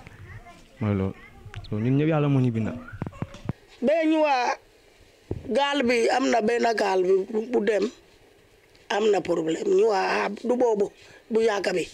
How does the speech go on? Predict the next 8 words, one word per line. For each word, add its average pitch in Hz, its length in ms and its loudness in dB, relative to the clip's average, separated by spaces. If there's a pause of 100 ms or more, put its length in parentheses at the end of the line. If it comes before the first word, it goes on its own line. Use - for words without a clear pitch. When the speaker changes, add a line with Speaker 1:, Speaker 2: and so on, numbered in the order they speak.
(280)
Speaker 2:
Ma - 80 0
ne 190 120 4
ko, 175 140 -4
"Déedéet." 180 500 -2 (960)
Ñoom 254 220 2
ma 254 100 4
ne, 254 140 0
"Baara, 180 400 -2